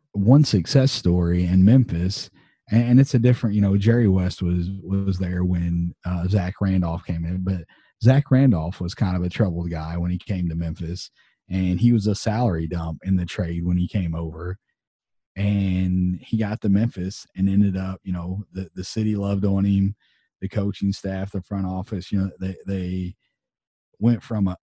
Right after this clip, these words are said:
a guy that was troubled and on his way out of the N B A to, you know, one of the pillars of a team that was competing.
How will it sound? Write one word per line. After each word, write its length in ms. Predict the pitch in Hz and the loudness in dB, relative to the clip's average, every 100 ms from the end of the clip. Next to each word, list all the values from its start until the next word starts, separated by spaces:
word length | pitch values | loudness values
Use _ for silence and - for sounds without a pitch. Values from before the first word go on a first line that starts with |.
| - | -10
a 80 | 95 | -8
guy 360 | 90 92 107 | -8 -6 -2
that 120 | 107 92 | -2 -4
was 120 | 95 - | -12 -16
troubled 520 | - 120 110 87 98 104 101 - | -2 0 0 -6 -4 -4 -4 -4
and 200 | 95 98 | -2 0
on 160 | 101 | 2
his 240 | 113 113 101 | 2 2 4
way 240 | 104 101 | 2 -2
out 240 | 87 110 | 0 0
of 120 | 113 87 | 0 -2
the 120 | 90 | -2
N 100 | 92 | 0
B 180 | 92 87 | 0 0
A 280 | 87 90 | -4 -4
to, 180 | 92 - 101 95 90 87 92 - _ _ _ - | -4 0 2 4 2 0 -4 -8 _ _ _ -2
you 100 | 101 | 0
know, 300 | 87 87 - | 0 -2 -6
one 280 | 92 101 110 | -2 0 2
of 180 | 101 90 | 0 -4
the 160 | 87 | -6
pillars 800 | 85 - 135 113 82 98 101 - _ _ _ _ _ _ - | -4 0 2 0 -4 -6 -6 -12 _ _ _ _ _ _ -4
of 140 | 101 | 0
a 100 | 95 | 0
team 420 | 92 113 110 107 95 | 0 4 6 6 4
that 240 | 90 90 | 0 -4
was 340 | 92 92 87 | -4 -4 -4
competing. 880 | - 117 98 - 127 98 90 92 101 | -4 -2 -2 -2 -2 -4 -8 -8 -8